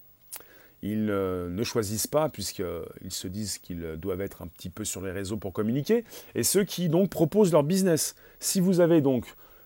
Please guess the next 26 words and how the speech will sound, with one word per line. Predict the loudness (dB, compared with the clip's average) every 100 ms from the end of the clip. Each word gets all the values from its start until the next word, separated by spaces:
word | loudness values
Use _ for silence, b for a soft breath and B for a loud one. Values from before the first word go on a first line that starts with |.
| 0
des | 2
choses | 6 6 6
à, | 4 0 B
à | 0 2
proposer, | 4 4 4 6 6 6 2
vous | 2 6
êtes | 4
intéressé | 4 2 4 2 2 6 6
pour | 6 2
une | 2
information | 0 0 0 0 0 -2
qui | -4
peut | 2 4
être | 4 0
propagée | 2 4 6 6 8 8
dans | 8
le | 4
monde | 2
entier. | 0 -6 -14 b b b b -4
Vous |
n'êtes | -4 0
pas | 0
donc | 2 0
dérangé | 2 0 0 2 2
par | 0
des | -2 -4